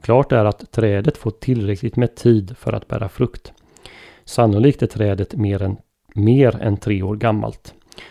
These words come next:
För utifrån lagarna som vi finner i tredje Moseboks nittonde kapitel, verserna tjugotre till tjugofem, kan man dra slutsatsen att ett träd normalt fick tre år att växa till, därefter tre år under vilken frukten var förbjuden att skörda.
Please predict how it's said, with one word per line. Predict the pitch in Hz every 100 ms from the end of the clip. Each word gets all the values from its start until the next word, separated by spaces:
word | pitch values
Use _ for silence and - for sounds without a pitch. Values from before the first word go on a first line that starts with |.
| -
För | - 123 139
utifrån | 120 110 104 113 98
lagarna | 107 113 101 113 127 170 147
som | - 107
vi | 104
finner | 117 104 98
i | 98
tredje | - 104 95
Moseboks | 95 98 - 98 92 90 - - -
nittonde | 104 113 _ 104 104
kapitel, | 117 139 - - - 160 147
verserna | 120 110 107 98
tjugotre | - 110 - 101
till | 92 90
tjugofem, | 98 - 101 135 175 - - - - - -
kan | - 160
man | 175
dra | 156 120
slutsatsen | - 135 - 117 - - 107
att | 110 110
ett | -
träd | 107 101 101 98
normalt | 110 107 107 127 165 - -
fick | - 110 - -
tre | - 120 170
år | 110 98
att | - -
växa | 104 - 120
till, | - 135 185 - _ _ _ _ _ _
därefter | 98 98 113 135 117 131
tre | - 110 104
år | 101 139 143
under | 113 104
vilken | 101 92 113 101
frukten | - 107 - - 101 101
var | 101
förbjuden | - 101 92 95 104 120
att | 131
skörda. | - 135 113 147